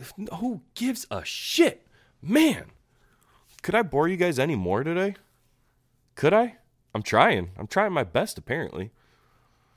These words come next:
Ugh. But yeah, so we have, like, that little bit of T V time after the kids go to bed. Um,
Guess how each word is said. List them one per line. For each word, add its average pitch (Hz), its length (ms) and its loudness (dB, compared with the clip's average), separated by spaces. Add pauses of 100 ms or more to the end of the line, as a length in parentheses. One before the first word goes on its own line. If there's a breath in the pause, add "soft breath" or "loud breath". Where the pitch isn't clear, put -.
(1700 soft breath)
Ugh. - 600 4 (840 soft breath)
But 120 100 -4
yeah, 104 180 0
so - 180 -6
we 127 140 -4
have, 123 240 -4 (200)
like, 98 220 -4
that 95 160 -2
little 117 160 -2
bit 113 140 -4
of 101 80 -4
T 127 180 -6
V 120 140 -4
time 85 280 -4
after 82 260 -8
the 80 60 -10
kids 85 240 -12
go 87 120 -6
to 80 80 -8
bed. 80 260 -6 (1900 soft breath)
Um, 82 580 -2